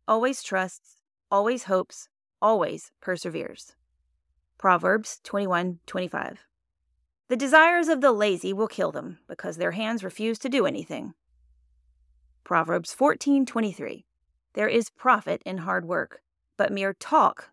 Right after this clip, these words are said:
leads to poverty. Psalm one twenty-eight two. You will definitely enjoy what you've worked hard for. You'll be happy,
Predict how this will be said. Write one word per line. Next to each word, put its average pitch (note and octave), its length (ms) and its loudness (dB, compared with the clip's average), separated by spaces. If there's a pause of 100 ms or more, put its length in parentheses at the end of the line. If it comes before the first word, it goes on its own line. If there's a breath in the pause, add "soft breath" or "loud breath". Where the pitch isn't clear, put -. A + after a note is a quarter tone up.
leads F3 280 -8
to G3+ 100 -8
poverty. - 520 -10 (1200)
Psalm G3+ 340 4
one F#3 160 -2
twenty-eight A3 600 -2
two. - 320 -2 (1160)
You C#4+ 120 0
will D4+ 120 6
definitely C#4+ 680 2
enjoy A#3 480 2
what F#3+ 160 0
you've F#3+ 180 -6
worked F#3+ 220 -2
hard G3+ 260 -2
for. D#3+ 320 -8 (360)
You'll F#3 120 -8
be G3+ 100 0
happy, A3+ 460 -2